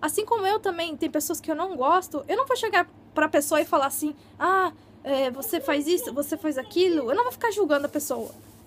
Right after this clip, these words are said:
Julgar é uma palavra que tantas vezes fala, até enjoo de falar isso, né?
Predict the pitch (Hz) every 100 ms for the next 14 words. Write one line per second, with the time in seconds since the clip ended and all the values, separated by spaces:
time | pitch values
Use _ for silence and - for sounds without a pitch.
0 | - 240 294 311 453 480 392 403 392 466
1 | 494 330 262 320 - - 285 277 392 302
2 | 277 262 240 233 - 226 254 - 302